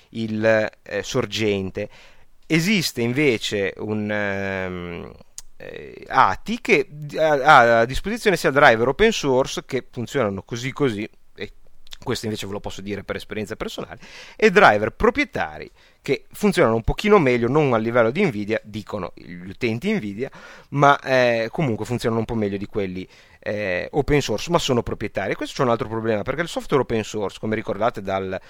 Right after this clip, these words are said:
ehm, come si dice, dal, dall'episodio sull'open source e sul free software, eh, gradisce stare con altro software open source, quindi,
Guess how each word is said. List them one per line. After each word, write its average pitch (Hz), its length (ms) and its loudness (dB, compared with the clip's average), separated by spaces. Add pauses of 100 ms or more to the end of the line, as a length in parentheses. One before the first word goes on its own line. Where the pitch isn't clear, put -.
(200)
ehm, 80 800 -8 (380)
come 98 140 -12
si - 120 -14
dice, 87 320 -14
dal, 90 840 -8
dall'episodio 98 760 -2
sull'open 101 360 -8
source 123 400 -6
e 107 200 -8
sul 104 380 -8
free 107 180 -6
software, 113 560 -6 (340)
eh, 95 320 -4 (580)
gradisce 151 840 2
stare 110 600 0
con 110 280 -4 (220)
altro 120 360 2
software 104 440 -6
open 98 200 -6
source, 90 380 -8
quindi, 139 340 0